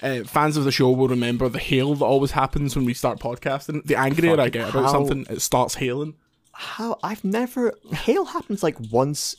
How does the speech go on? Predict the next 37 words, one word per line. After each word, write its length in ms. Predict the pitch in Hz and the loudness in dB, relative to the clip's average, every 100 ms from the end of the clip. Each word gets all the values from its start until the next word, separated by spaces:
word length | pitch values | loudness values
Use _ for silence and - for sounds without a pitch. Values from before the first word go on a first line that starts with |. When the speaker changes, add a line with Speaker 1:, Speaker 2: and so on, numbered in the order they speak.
| - | -4
Speaker 2:
maybe 400 | 123 147 151 135 | -2 0 -2 -2
every 220 | 127 123 | 0 -2
couple 380 | - 143 - 104 | -2 -6 -4 -6
months. 680 | 104 104 107 104 - - - | -2 -2 -2 -8 -10 -10 -12
Fucking, 400 | - 117 110 107 101 117 | -8 -6 -4 -6 -8 -4
w-, 120 | 113 | -4
w-, 260 | 117 - 139 | -4 0 2
in 80 | 120 | 4
this, 240 | 131 - - | 2 0 -2
in 120 | 143 131 | 0 2
this 120 | 156 | 0
place 380 | - 139 120 120 117 | 0 2 2 0 0
of 140 | 113 | 0
existence 280 | 107 127 104 | 2 -2 2
where 100 | 110 | 4
I 160 | 120 123 | 6 4
live, 320 | 107 107 110 | 0 -6 -6
Speaker 1:
Mm. 180 | 190 185 | -8 -2
Speaker 2:
a 80 | - | -2
few 340 | 117 - 147 139 | -2 0 4 4
miles 500 | 120 131 127 117 - | 6 6 6 6 4
from 80 | 113 | 4
where 100 | 107 | 4
you 200 | 113 117 | 4 2
live, 280 | 101 107 | 2 2
Speaker 1:
<laughs> 40 | - | 2
Speaker 2:
fucking, 340 | 120 127 113 - 180 - - _ - _ | 0 0 -2 -6 -16 -20 -20 _ -20 _
and 160 | 160 | 2
yet 300 | 156 170 170 | 6 6 4
where 180 | 175 165 | 2 4
you 260 | 160 196 285 | 6 6 6
live, 300 | 254 240 180 | 8 6 4
it 140 | 175 185 | -6 -6
seems 320 | - 392 370 | -4 -2 0
to 80 | 214 | -2
be 220 | 202 190 | 0 -2
just 440 | 156 147 131 - | 0 0 0 -10